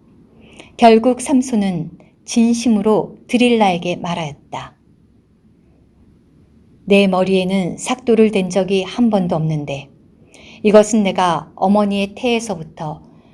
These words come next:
하나님께 바쳐진 나실인이기 때문이요. 내 머리를 밀면 나의 힘이 나를 떠나 약하게 되어 다른 모든 사람과 같아질 것이요." 드릴라는 삼손이 진심으로 말하는 것을 보고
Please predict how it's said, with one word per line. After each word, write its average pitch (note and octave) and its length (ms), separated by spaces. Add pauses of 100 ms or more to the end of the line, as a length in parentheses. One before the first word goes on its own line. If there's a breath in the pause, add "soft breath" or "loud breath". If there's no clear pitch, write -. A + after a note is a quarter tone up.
(140 soft breath)
하나님께 G3 500
바쳐진 F#3+ 720
나실인이기 F3+ 760
때문이요. D3 680 (760 loud breath)
내 G#3 280
머리를 G3 500
밀면 F3 580 (360 soft breath)
나의 G#3+ 280
힘이 A3 300
나를 G3 380
떠나 F3+ 340
약하게 E3+ 500
되어 D#3 360 (600)
다른 G3 380
모든 G#3+ 380
사람과 E3+ 680 (140)
같아질 D#3+ 480
것이요." - 560 (1700 loud breath)
드릴라는 G#3+ 760
삼손이 C4+ 560
진심으로 A#3 600
말하는 F#3+ 420
것을 F3+ 320
보고 D3+ 440